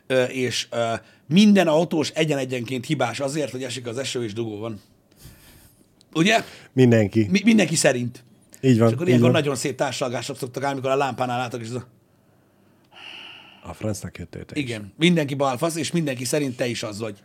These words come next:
Speaker 1: Egyszerűen állat. Na mindegy, úgyhogy kitartást mindenkinek ehhez,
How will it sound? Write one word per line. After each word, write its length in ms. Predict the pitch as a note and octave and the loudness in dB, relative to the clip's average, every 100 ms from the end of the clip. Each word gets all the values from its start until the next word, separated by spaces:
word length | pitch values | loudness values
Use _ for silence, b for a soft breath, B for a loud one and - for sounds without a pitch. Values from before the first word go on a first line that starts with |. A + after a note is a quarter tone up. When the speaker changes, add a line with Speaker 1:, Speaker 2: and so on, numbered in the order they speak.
| _ _ | _ _
Speaker 1:
Egyszerűen 400 | D3 - B2 A#2+ | -10 -6 -6 -6
állat. 380 | G#2 G#2 A2 - B B B | -8 -12 -16 -20 B B B
Na 100 | G#3 | 2
mindegy, 300 | B3 G3 C#3+ B B | 4 2 -2 B B
úgyhogy 220 | D#3+ D#3+ | -2 -2
kitartást 520 | D#3+ G3 D3+ B2+ D3 F3+ | 0 -2 -2 -2 -2 0
mindenkinek 500 | E3+ D3+ D3 C#3 D3 | 0 0 -2 -4 0
ehhez, 300 | F#3 G3+ | 0 0